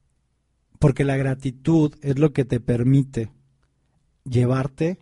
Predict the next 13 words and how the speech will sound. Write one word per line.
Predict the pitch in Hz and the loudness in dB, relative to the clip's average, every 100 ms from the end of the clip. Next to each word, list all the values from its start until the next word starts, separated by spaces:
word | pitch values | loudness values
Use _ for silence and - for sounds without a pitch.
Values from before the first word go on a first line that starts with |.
| - | -8
a | 120 | -6
ese | 123 143 | -4 -4
espacio | - - 127 - 131 123 - | -6 -4 -4 -4 -4 -6 -6
del | 120 113 | -6 -2
amor | 113 127 165 185 - | 0 0 0 -4 -6
y | 123 | -4
entonces | 117 113 123 127 123 110 | -4 -4 -6 -6 -8 -10
desde | 120 117 113 135 | -6 -6 -2 -4
ese | 147 156 | -4 -8
espacio | - 143 139 - 180 - | -6 -6 -4 0 -2 -2
disolver | 131 127 120 - 123 117 127 135 - | -8 -6 -6 -4 -4 -2 -4 -8 -10
el | 131 123 | -8 -4
miedo. | 127 127 127 120 | -2 -2 -4 -6